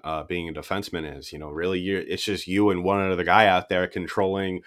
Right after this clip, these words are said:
two hundred feet of ice, you know, being kind of the patrolman out there. And, and especially when you're out there with someone that you don't necessarily click with and you're a rookie or you're still relatively new to the league, that could cause problems for you.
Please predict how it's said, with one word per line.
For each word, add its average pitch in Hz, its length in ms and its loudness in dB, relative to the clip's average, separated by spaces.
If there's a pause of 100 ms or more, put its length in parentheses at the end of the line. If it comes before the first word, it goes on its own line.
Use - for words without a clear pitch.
(320)
two 143 220 4
hundred 139 240 6
feet 135 200 6
of 107 140 6
ice, 110 400 8
you 98 60 -2
know, 87 160 -2
being 95 400 -4
kind 101 160 -2
of 90 60 -4
the 110 60 -4
patrolman 107 560 0
out 78 220 -10
there. 78 340 -6
And, 82 200 -8
and 85 200 -6
especially 107 440 0
when 98 160 -2
you're 87 100 0
out 104 240 2
there 92 220 2
with 92 120 -4
someone 95 340 -4
that 92 120 -4
you 82 80 -8
don't 98 240 -6
necessarily 95 480 -2
click 147 300 0 (160)
with 101 240 -2 (400)
and 113 320 4
you're 98 160 4
a 87 40 4
rookie 107 440 2
or 95 160 0
you're 92 180 -2
still 110 280 2
relatively 104 640 0
new 104 160 0
to 110 140 -4
the 98 60 2
league, 117 360 0 (320)
that - 160 0
could 226 100 -6
cause 185 240 2
problems 170 320 4
for 87 100 -10
you. 80 160 -8